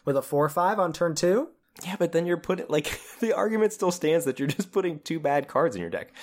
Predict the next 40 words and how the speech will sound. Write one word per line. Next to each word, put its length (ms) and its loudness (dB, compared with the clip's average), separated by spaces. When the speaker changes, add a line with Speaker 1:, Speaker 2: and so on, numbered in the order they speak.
Speaker 2:
So 420 0
let 180 -2
me 100 2
ask 220 -2
you 40 0
about 200 -2
Champion 320 -4
of 80 -4
the 40 -8
Flame, 280 -10
like, 180 -6
the 100 0
one 200 -2
in 80 -2
a 80 0
red, 200 2
one 260 0
one 280 0
that, 160 -6
like, 160 -6
gets 180 -2
buffed 600 -2
when 100 -4
you 80 -6
put 400 -2
stuff 300 -6
on 140 -2
it 80 -8
from 120 -10
Dominaria. 540 -2
Were 140 -2
you 80 2
excited 320 -2
about 180 -2
that 160 -2
card? 260 -4
Speaker 1:
No, 140 0
that 100 -8
card's 240 -8
terrible. 400 -4